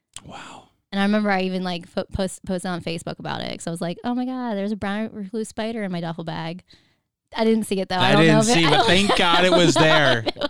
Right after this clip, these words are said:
Speaker 1: He's like,
Speaker 2: there.
Speaker 1: "Listen, spider's on your side. You probably should come over here real quick and just snuggle up over here."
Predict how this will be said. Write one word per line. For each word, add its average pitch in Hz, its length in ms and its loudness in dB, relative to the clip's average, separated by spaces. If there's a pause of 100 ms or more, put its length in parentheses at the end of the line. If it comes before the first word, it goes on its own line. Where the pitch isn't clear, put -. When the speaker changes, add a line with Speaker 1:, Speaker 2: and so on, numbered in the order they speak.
Speaker 1:
He's 151 180 -2
like, 156 120 0
Speaker 2:
there. 135 60 0
Speaker 1:
"Listen, 127 420 0 (340)
spider's 160 500 0
on 156 140 6
your 147 120 6
side. 131 280 2
You 120 80 -2
probably 143 260 0
should - 140 -6
come 135 100 -4
over 117 100 -6
here 117 160 -4
real 110 140 -2
quick 101 300 -4
and 110 120 -8
just 104 220 -4
snuggle 107 300 -4
up 104 100 -4
over 101 160 -6
here." 95 320 -10